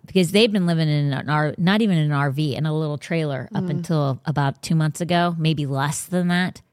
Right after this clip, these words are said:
Speaker 1: Their whole family was
Speaker 2: Mm.
Speaker 1: displaced.
Speaker 2: Yeah.
Speaker 1: Some kids were here, some kids, I mean, how could, that's what people don't realize.
Speaker 2: I know. You
Speaker 1: And
Speaker 2: have no
Speaker 1: I
Speaker 2: clue.
Speaker 1: didn't either.
Speaker 2: Yeah, me either.
Speaker 1: I didn't either. I had no compassion. Somebody was talking to me about this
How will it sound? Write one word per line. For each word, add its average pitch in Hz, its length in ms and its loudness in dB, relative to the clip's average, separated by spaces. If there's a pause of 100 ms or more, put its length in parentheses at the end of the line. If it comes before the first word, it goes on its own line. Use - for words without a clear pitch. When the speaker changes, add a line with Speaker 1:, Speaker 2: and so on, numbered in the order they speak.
(140)
Speaker 1:
Their 160 160 2
whole 180 240 2
family 175 400 0
was 135 200 -4
Speaker 2:
Mm. - 40 -18
Speaker 1:
displaced. 156 680 -6
Speaker 2:
Yeah. 135 100 -20 (480)
Speaker 1:
Some 170 320 2
kids 170 280 0
were 156 100 0
here, 196 480 2
some 160 220 -2
kids, - 300 -4
I 175 100 0
mean, 220 200 2
how - 280 -6
could, - 300 -8 (580)
that's 214 260 2
what 381 100 -4
people 339 220 0
don't 233 200 0
realize. 202 380 -2
Speaker 2:
I 185 80 0
know. 147 180 -2
You 165 260 -2
Speaker 1:
And 190 100 6
Speaker 2:
have 185 60 0
no 180 60 4
Speaker 1:
I 311 140 8
Speaker 2:
clue. 453 100 4
Speaker 1:
didn't 415 240 2
either. 254 560 -4
Speaker 2:
Yeah, 277 200 4
me 247 180 2
either. 170 340 -4
Speaker 1:
I 269 380 6
didn't 311 340 -2
either. 240 180 2
I 139 120 2
had 247 220 0
no 214 320 4
compassion. 226 600 0
Somebody 254 260 -4
was 208 140 0
talking 208 300 -2
to 202 80 -6
me 190 120 0
about 180 320 -2
this 208 420 -2